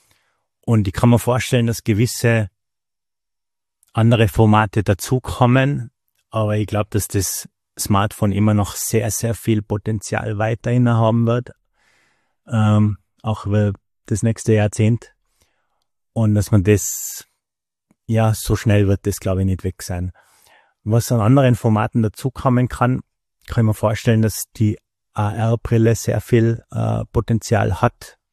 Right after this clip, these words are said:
Wobei man da sagen muss, für Brillenträger vielleicht mehr als für Leute, die eigentlich keine Brille tragen wollen.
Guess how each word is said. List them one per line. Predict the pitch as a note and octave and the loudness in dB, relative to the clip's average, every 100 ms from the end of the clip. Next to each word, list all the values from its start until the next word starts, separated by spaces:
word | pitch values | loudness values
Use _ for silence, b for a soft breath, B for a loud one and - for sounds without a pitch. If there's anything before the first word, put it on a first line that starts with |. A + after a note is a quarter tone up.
| _ _ b b b b | _ _ b b b b
Wobei | A#2 G#2 A2 | -6 0 0
man | A2 | 2
da | G#2+ | 0
sagen | G#2+ A#2+ A2+ A#2 - _ _ _ _ _ | 0 0 0 -2 -10 _ _ _ _ _
muss, | A#2+ A#2+ A#2+ - - _ | -2 2 0 -2 -12 _
für | - - | -6 0
Brillenträger | G#2+ - A2+ B2 A#2 A#2 A#2 A2+ | 0 4 6 6 4 2 2 0
vielleicht | - A2 G2+ - - | -2 -2 -2 -4 -2
mehr | G#2 G#2+ A#2 A#2 | 2 4 4 0
als | A2+ F#2+ | -6 -6
für | - G2+ | -2 0
Leute, | G#2+ A2+ G2 | 0 -2 -6
die | G#2 | -4
eigentlich | G2 G2 - | -4 -4 -8
keine | - G2+ A#2+ | -4 -2 -2
Brille | - A2+ G#2+ | -4 -4 -4
tragen | - G2+ G#2 G2+ | -4 -4 -2 0
wollen. | G2 G#2+ C3 | 0 0 -4